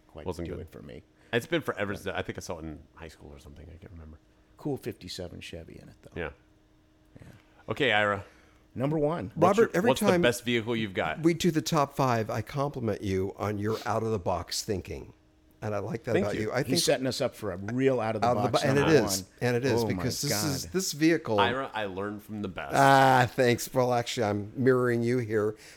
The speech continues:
Speaker 3: But, uh, the vehicle in question, let me first tell you
Speaker 1: Mm.
Speaker 3: the vehicle, then I'll tell you the movie,
Speaker 1: Mm.
Speaker 3: is a John Deere lawnmower.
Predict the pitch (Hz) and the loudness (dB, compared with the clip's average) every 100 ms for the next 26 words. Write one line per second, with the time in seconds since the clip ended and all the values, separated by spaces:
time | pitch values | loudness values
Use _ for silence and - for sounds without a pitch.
0 | - - 120 - 131 110 117 131 165 180 | -6 0 0 0 -2 0 0 2 2 2
1 | 139 123 107 - 175 185 - 104 104 110 | 0 0 -2 -2 -2 -2 -2 -2 0 0
2 | 127 - 92 - 127 110 190 120 113 113 | -2 -2 -4 0 0 0 -4 -6 -6 -4
3 | 110 107 113 113 110 113 113 104 87 - | -4 -4 -4 -4 -2 -2 -4 -6 -8 -14
4 | - 131 110 123 117 113 98 131 135 139 | -8 -4 0 0 0 -4 0 2 2 0
5 | 123 117 127 117 107 110 - _ - 123 | -2 0 0 2 0 -2 -8 _ -8 0
6 | 123 139 127 95 85 69 | 2 2 2 0 -2 -4